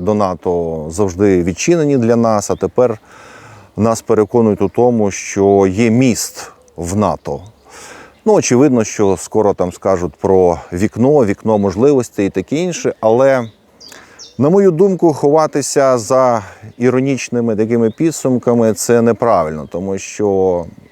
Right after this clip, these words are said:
як би там не було, будь-яка подія, вона завжди має якийсь сенс, якийсь зміст, і можна зробити висновки, навіть якщо ці висновки невтішні. Але я повертаюся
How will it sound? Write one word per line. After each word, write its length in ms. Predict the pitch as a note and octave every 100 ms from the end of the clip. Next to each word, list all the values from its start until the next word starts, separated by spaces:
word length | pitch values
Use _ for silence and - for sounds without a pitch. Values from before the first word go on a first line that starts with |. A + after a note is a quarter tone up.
| _ _ -
як 140 | B2+
би 100 | B2+
там 180 | B2+ C3+
не 80 | D3+
було, 320 | E3 E3 A#2+
будь-яка 460 | A2 B2+ A2+ A2+ G2+
подія, 600 | G#2 G#2 C#3+ C#3 A#2 G2+ _ - - _ -
вона 400 | G2 G#2+ B2+ A2+
завжди 880 | G#2 G#2 F2+ G2 A#2 B2 B2 A#2 F#2+ - -
має 480 | F2+ G#2+ A2+ G2+
якийсь 320 | F#2 - A2+ -
сенс, 520 | - B2 B2 A2 F#2+
якийсь 480 | F#2+ G2 F2+ - E2+
зміст, 580 | F#2+ G#2+ B2+ A2+ -
і 340 | G2+ G2+ G#2 F#2+ - - - - - _ -
можна 420 | B2+ D#3+ B2+ B2
зробити 960 | G#2+ A2 A2+ B2+ - A2+ A2 G#2 F#2+ E2
висновки, 680 | G2 G2+ B2+ - F#2 F2 -
навіть 340 | G2 B2 C#3+ A2+
якщо 300 | G#2+ - B2
ці 240 | - A#2
висновки 760 | G2+ G#2 A#2 A2 G#2 - G#2+ G2+
невтішні. 680 | A2+ A2 - G2+ - F#2+
Але 160 | G#2+ F#3
я 120 | F3+
повертаюся 1300 | - C3 B2 - A#2 G#2+ G2 - - G2+ F#2 F2